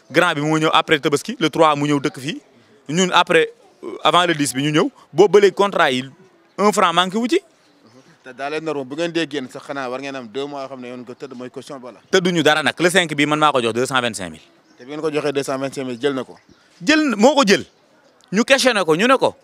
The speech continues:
Speaker 1: "Avant ñu lay jox xaalis bi, da ngay ñëw, on a des témoins oculaires." Mortala mi ngi nii, Cheikh Ngom a ngi nii, Cheikh Ibra ak yeneen booy yëpp fekke nañ ko. Ñu ne ko, "Da ngay ñëw ñu discuter." Parce que weer wële passé am na ku ñu woo ne ñu,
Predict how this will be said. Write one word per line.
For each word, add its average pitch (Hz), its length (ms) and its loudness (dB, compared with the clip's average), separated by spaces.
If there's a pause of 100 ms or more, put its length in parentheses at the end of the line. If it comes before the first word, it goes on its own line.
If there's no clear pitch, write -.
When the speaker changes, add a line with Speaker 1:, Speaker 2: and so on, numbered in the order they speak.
(440)
Speaker 1:
"Avant 226 240 4
ñu 247 80 4
lay 247 120 6
jox 233 140 4
xaalis 151 300 0
bi, - 120 -20 (800)
da 151 140 2
ngay 226 200 4
ñëw, 127 220 4
on 196 200 2
a 185 320 2 (240)
des 147 160 4
témoins 147 340 2
oculaires." 131 380 2 (580)
Mortala 139 540 0
mi 139 100 -6
ngi 131 80 -4
nii, 139 200 -4 (280)
Cheikh 143 220 -2
Ngom 135 160 -2
a - 20 -6
ngi 123 100 -6
nii, 127 100 -6
Cheikh 131 180 -2
Ibra 123 120 -2
ak 127 60 -2
yeneen 139 220 0
booy 135 160 2
yëpp 139 100 2
fekke - 180 -4
nañ 101 140 -6
ko. - 80 -20 (540)
Ñu 160 80 0
ne 220 60 4
ko, 208 100 2
"Da 175 80 4
ngay 214 120 6
ñëw 208 140 4
ñu 190 80 2
discuter." 151 320 -4
Parce - 220 0
que 196 80 4 (880)
weer 208 240 4
wële 226 180 6
passé 175 300 2
am 202 160 0
na 208 80 0
ku 185 120 -2
ñu 175 120 -2
woo 156 160 4
ne 165 100 0
ñu, 226 140 -4